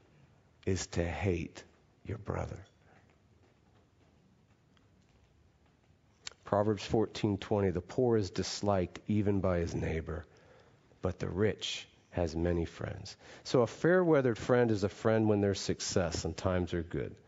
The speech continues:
A fair-weathered friend disappears when success fades. So a fair-weathered friend is not loyal, he's not sticky, because the friendship is all about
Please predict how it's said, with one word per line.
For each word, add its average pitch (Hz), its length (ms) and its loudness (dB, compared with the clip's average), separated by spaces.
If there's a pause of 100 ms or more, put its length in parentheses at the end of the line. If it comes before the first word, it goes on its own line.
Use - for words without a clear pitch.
(2250)
A 95 80 0
fair-weathered 110 840 4
friend 90 340 2
disappears 104 800 0
when 85 120 -2
success - 540 -4
fades. - 540 -10 (3000)
So 110 180 4
a 101 60 4
fair-weathered 156 640 4
friend 123 380 6
is 98 100 4
not 113 300 6
loyal, 107 480 6
he's 95 160 4
not 107 240 4
sticky, 147 460 0
because 98 380 2
the 87 100 -2
friendship - 640 2
is 92 120 2
all 104 240 4
about 98 460 2